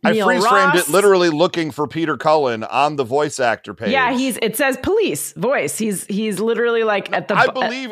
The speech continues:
Speaker 1: I believe you that he is there on the, uh, uh, I M D B.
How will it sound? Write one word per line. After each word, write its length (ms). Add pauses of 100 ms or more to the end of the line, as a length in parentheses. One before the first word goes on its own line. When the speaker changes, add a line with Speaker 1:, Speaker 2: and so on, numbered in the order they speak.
Speaker 1:
I 200
believe 500
you 400
that 240
he 180
is 260
there 540 (420)
on 320
the, 340
uh, 40
uh, 1040
I 180
M 140
D 160
B. 320